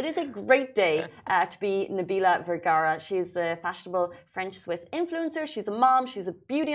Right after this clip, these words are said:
Speaker 1: entrepreneur. She has eight point four million followers on Instagram, and she's reportedly paid eight point four, oh, no, excuse me. She has <laughs> reportedly paid twenty million,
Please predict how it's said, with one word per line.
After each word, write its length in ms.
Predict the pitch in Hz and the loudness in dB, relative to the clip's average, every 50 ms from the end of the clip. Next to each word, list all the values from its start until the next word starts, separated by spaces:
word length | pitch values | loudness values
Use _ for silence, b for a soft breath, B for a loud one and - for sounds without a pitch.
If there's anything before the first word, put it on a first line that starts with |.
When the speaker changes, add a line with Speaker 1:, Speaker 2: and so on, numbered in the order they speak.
| 285 277 | -2 -2
Speaker 1:
entrepreneur. 420 | 269 - - 277 254 254 262 254 247 247 247 B B B B | -4 -6 -8 -6 -4 0 2 4 4 2 0 B B B B
She 100 | - - 226 | -6 -6 -6
has 100 | 214 - - | -4 -4 -4
eight 120 | 240 240 - - | -6 -4 -4 -4
point 160 | 240 214 - - _ _ _ _ | -6 -6 -6 -12 _ _ _ _
four 200 | - 226 226 226 220 208 - 190 202 214 233 | 2 4 4 4 2 -2 -4 -6 -2 2 4
million 300 | 247 254 254 254 254 262 254 - - | 4 4 4 0 -2 -4 -4 0 2
followers 360 | 226 214 220 220 208 202 196 | 2 2 4 2 0 0 -2
on 100 | 180 175 | -4 -4
Instagram, 560 | - - 254 247 - 240 202 196 185 185 185 185 185 B B B B - | -4 -6 -6 -4 -4 -2 2 4 4 4 4 0 -4 B B B B -12
and 120 | 196 185 | -10 -10
she's 220 | 190 - 233 226 - 220 | -8 -8 -8 -6 -4 -6
reportedly 440 | 202 214 - 214 214 214 214 220 208 | -6 -2 -2 -2 -2 -2 -4 -6 -6
paid 260 | - 185 170 175 175 170 - - | -6 -6 -4 -4 -4 -6 -6 -8
eight 160 | 175 180 180 | -10 -10 -8
point 240 | - 185 180 180 - | -10 -12 -12 -10 -8
four, 180 | - 170 170 170 175 - - _ _ | -6 -6 -6 -6 -8 -12 -16 _ _
oh, 180 | - 349 403 - - - - _ _ - | 0 0 0 0 -4 -12 -20 _ _ -4
no, 160 | 220 208 175 - - _ _ _ | -2 -2 -2 -2 -6 _ _ _
excuse 240 | - - - 392 294 | -2 2 2 4 4
me. 220 | 262 254 254 254 B B 269 | 2 0 -2 -4 B B -14
She 160 | B - 294 262 254 | B 0 4 6 6
has 100 | 240 233 233 | 6 6 2
<laughs> 160 | - 247 302 262 | 0 2 2 4
reportedly 380 | 220 262 254 320 254 302 277 - - 285 | 6 8 8 8 6 4 0 -2 2 6
paid 220 | 285 233 220 240 226 233 - - - - | 8 8 8 8 6 0 -6 -12 0 4
twenty 220 | 349 370 349 339 294 254 | 6 6 6 6 4 4
million, 220 | 220 196 185 175 | 6 4 4 2